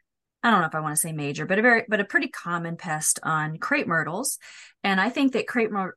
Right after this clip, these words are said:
myrtles are probably the most commonly planted ornamental tree in pr-, the South, really, not even just in Texas, but in all southern states. I think it's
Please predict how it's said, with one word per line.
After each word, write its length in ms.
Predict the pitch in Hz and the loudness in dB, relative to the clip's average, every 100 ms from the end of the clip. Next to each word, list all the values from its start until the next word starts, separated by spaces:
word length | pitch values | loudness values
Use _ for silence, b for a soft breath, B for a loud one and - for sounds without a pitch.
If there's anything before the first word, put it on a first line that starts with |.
| - | -4
myrtles 640 | 196 202 202 190 196 175 | 0 0 -2 -8 -6 -4
are 160 | - 170 | -2 -4
probably 720 | - 185 180 175 175 170 - 175 | 0 0 0 -4 -6 -6 -10 -6
the 160 | 175 | -4
most 260 | 170 160 - | -2 -4 -6
commonly 640 | - 175 185 220 233 233 | -4 0 0 0 0 -2
planted 520 | 226 - 180 180 180 | -4 -4 -4 -4 -4
ornamental 640 | - 170 185 180 170 185 170 | -4 -4 -2 -2 -4 -8 -8
tree 440 | - 160 156 147 - | -8 -6 -8 -8 -6
in 360 | 170 175 170 _ _ _ _ _ - | -4 -4 -6 _ _ _ _ _ -14
pr-, 140 | - - | -12 -8
the 100 | 190 | 0
South, 520 | - 151 175 - - | 2 4 2 0 -4
really, 360 | 165 196 - 160 | -4 -4 -6 -2
not 220 | 170 196 | 0 0
even 180 | 214 165 | 0 -2
just 240 | 165 - | -2 -2
in 120 | 165 | -2
Texas, 440 | 139 127 - - - | -4 -4 -6 -10 -6
but 180 | 147 151 | -6 -4
in 140 | 156 - | -2 2
all 220 | 175 180 | 4 4
southern 360 | - 143 127 | 2 0 0
states. 520 | 156 - 123 - - - B B B B | 2 0 -2 -2 -4 -4 B B B B
I 140 | 180 | 2
think 180 | 196 196 | 4 2
it's 320 | 165 - - | 2 2 0